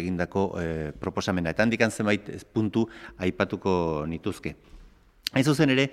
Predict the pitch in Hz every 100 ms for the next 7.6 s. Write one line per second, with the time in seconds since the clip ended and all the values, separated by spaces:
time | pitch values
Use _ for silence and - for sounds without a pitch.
0 | - - - - 98 - 135 127 117 110
1 | - 113 113 - - 87 82 80 78 -
2 | 101 - 98 98 98 104 - 107 - 85
3 | 95 92 82 73 - 76 71 - 98 92
4 | - 92 123 156 - - - - 95 190
5 | - 98 123 135 - - _ - 98 104
6 | 87 76 - _ _ _ 98 82 76 82
7 | 95 120 107 107 113